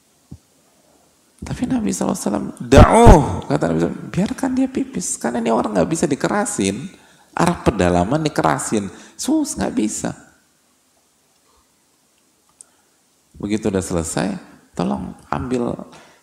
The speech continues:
apa, ngambil air dan siram airnya. Baru Nabi Sallallahu Alaihi Wasallam jelaskan pelan-pelan, ini tuh masjid, gitu.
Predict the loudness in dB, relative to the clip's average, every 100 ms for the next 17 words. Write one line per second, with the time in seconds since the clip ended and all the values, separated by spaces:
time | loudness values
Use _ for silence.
0 | -20 -12 -10 -8 -8 -8 -12 -10 -8 -4
1 | -4 -2 -2 -2 -2 -4 -4 -4 -2 -2
2 | -6 -8 -12 -12 -14 -12 -14 -16 -10 -8
3 | -6 -6 -6 -6 -4 -4 -6 -6 -6 -6
4 | -10 -8 -8 -8 -6 -6 -6 -10 -14 -20
5 | _ -12 -10 -8 -8 -8 -12 -14 -12 -12
6 | -14 _ -14 -14